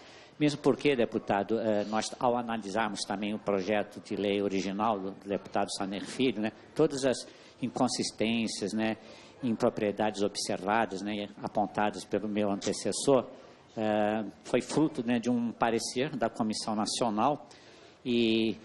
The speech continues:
nós observamos, né, que, ah, o substitutivo praticamente incorporou, né, todas as nossas solicitações de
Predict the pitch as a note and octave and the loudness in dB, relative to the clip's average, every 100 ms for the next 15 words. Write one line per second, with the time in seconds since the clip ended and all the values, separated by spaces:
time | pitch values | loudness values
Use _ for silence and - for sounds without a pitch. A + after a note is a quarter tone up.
0 | - - B2+ B2 B2 B2+ - C#3+ A2+ A#2+ | -18 -2 4 4 4 0 0 0 2 2
1 | G#2 G2 B2 A#2 A#2 - A2+ A2 G2+ - | 2 -2 -2 -2 -2 -4 -2 0 -2 -6
2 | - - A2 G#2+ G#2+ G#2+ - - D3+ D3 | -16 -4 0 2 2 0 -4 0 2 2
3 | - E3+ E3 - A#2+ - - - D#3 B2 | 0 -2 -2 -4 -6 -10 -16 0 0 0
4 | - - F3+ G3+ G3 - - A2+ C3+ D3 | -6 0 2 2 0 -4 -2 2 4 4
5 | - G#2+ C3 D3 F3 D3+ - B2 C3+ C#3+ | 0 -6 -6 0 2 2 4 6 6 2
6 | B2+ B2+ - D#3 D3 C#3 C3 C#3+ C3+ - | -4 -8 -2 -2 0 -4 0 -2 -2 -2
7 | D3+ C3 - A#2+ - - A#2 A2+ G#2 A2 | -2 -4 0 0 0 0 2 0 -2 -2